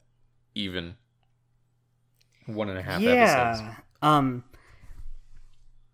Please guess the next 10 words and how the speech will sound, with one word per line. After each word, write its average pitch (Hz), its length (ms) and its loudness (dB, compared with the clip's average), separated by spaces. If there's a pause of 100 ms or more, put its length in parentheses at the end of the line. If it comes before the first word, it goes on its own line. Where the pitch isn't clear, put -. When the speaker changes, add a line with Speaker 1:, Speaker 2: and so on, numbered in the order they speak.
(200)
Speaker 2:
I 170 120 12
think 254 500 4
this 151 340 2
world 180 360 6
and 156 120 2
these 160 160 2
characters 160 500 2
are 143 120 0
so 160 260 2
charming. 165 580 0